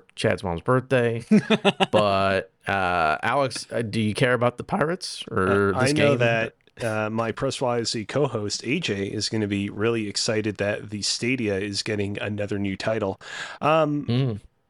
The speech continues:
Speaker 3: no,
Speaker 2: That's
Speaker 3: I
Speaker 2: right. That's right. This did, is, it is coming to Stadia.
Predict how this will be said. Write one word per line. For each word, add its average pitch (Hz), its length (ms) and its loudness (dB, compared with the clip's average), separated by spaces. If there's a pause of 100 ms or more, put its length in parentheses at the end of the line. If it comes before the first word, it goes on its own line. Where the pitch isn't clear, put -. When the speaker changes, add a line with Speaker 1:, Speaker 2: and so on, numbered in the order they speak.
(180)
Speaker 3:
no, 175 300 6
Speaker 2:
That's 165 280 2
Speaker 3:
I 196 40 10
Speaker 2:
right. 196 420 6
That's 147 220 4
right. 147 120 6
This 135 180 0
did, 151 220 6
is, 135 240 2
it 135 60 4
is 143 180 2
coming 156 340 -2
to 156 120 -6
Stadia. 104 460 -4